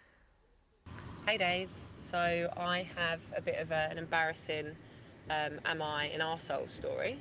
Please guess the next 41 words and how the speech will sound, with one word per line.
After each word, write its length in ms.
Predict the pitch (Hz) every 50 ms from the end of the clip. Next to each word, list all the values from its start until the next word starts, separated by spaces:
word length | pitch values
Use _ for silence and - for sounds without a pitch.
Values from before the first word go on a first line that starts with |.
| - - -
which 420 | 170 160 - - - - - - - -
I 180 | 156 160 156
will 120 | 151 151 160
let, 480 | 170 165 - - - - - - - - - - - - - - - - -
um, 200 | 156 156 151 143 147 147 - -
you 160 | 165 160 156
and 140 | 156 151 156
Luce 400 | 175 202 247 - - - - -
decide 540 | - 175 - - 185 175 180 190 233 285 - - - - - -
who 200 | 170 185 175 170
the 60 | 156
arsehole 560 | - - 165 160 160 - - 160 156 147 160 151 - -
is. 240 | - - - - - - - - - - - - - - -
Um, 400 | 170 160 156 156 156 156 156 156 156
so 180 | - - - 170
the 80 | 165 175
story 380 | - - 185 180 170 160 156
is 360 | 156 151 151 147 - - - - -
that, 200 | - 156 151 - - - - - - -
well, 120 | 160 156
it 40 | 147
was, 160 | - - - 165
it 120 | 180 160
was, 220 | 107 170 156 - - -
it 100 | 170 147
was 140 | - 151 -
me. 160 | 147 135 - - - -
It 100 | - 110
was 140 | 107 - -
me 180 | - 143 143 147
too. 200 | - 147 147 160 - - - - - - - - -
Um, 300 | 156 151 151 151 151 156
I 40 | -
was 140 | 165 165 202
at 160 | 196 - -
a 40 | -
work 380 | 170 165 170 165 165 165 - -
event, 300 | 151 160 151 156 175 -
like 120 | 175 -
an 80 | 165 175
exhibition, 680 | 160 - - 165 - 160 - - - 160 156 196 240